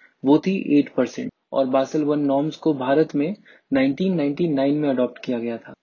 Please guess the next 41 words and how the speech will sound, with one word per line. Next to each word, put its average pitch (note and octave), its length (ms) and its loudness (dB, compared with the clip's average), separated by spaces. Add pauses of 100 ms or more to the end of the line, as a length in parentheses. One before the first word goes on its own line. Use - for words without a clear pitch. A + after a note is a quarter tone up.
(120)
और C#3 120 0
आपको C#3 280 4
पता D#3 220 -2
होना D#3 240 -2
चाहिए D#3 260 -2
कि E3 120 -2
हमारे C#3 300 0
देश C#3 300 0
में E3 160 -2
capital D3+ 440 -2
adequacy C#3 540 -2
ratio B2+ 320 2
को E3+ 240 -2 (420)
capital F3+ 480 4
to G#3 80 4 (100)
risk D#3+ 340 2
weighted C#3+ 360 4 (160)
asset E3+ 320 0
ratio - 340 0 (260)
यानी D3+ 240 4
सीआरएआर D3 840 2
भी C#3 140 -2
कहा C3 220 -4
जाता A#2+ 280 -6
है। A#2 80 -16 (240)
और C#3+ 200 2
enhanced E3+ 360 0
financial D3+ 520 0
stability D3 480 0
को D#3+ 120 2
achieve C#3+ 280 4
करने B2+ 300 2
के B2 100 0
लिए D#3 220 0 (360)
हमारे C3+ 280 6
देश D#3+ 320 4
में F3+ 120 2
सीआरएआर C#3+ 720 2
की - 180 -2
value C#3 300 4
को E3 180 0